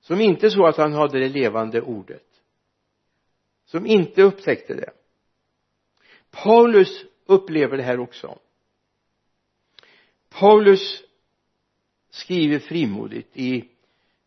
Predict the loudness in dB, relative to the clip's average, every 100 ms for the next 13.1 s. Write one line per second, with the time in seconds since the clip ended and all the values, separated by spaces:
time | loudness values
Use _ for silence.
0 | _ _ _ _ -4 -2 -4 -8 -8 -6
1 | -4 -4 -4 -10 -16 _ _ _ _ _
2 | -2 -2 -4 -14 -6 -4 -4 0 2 2
3 | 0 -6 _ _ _ _ _ _ _ _
4 | _ _ _ _ _ _ _ _ _ _
5 | _ _ _ 0 2 2 2 -2 -2 -6
6 | -4 0 0 -4 -8 -8 -10 _ _ _
7 | _ _ -10 -6 -4 -2 -2 -4 -8 _
8 | -20 -8 0 0 2 0 0 -4 -10 _
9 | _ _ -6 -2 2 0 0 -4 -2 -6
10 | -6 -10 -10 -8 -10 -10 -6 -4 -4 -6
11 | -10 -20 -20 -20 _ _ _ _ _ _
12 | -6 2 2 2 0 0 2 0 0 -2